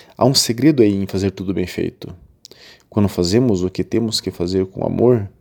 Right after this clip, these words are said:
com alegria e bem feito, há um,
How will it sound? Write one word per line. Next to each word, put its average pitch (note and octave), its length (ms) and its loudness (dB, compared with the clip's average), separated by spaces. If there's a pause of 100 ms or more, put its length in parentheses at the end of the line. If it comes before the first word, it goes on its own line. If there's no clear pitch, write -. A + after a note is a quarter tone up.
(320)
com G2 200 -4
alegria F#2+ 680 -2 (140)
e G2+ 60 0
bem F2+ 180 -4
feito, - 500 0 (560)
há C3 320 0 (720)
um, C3+ 760 -2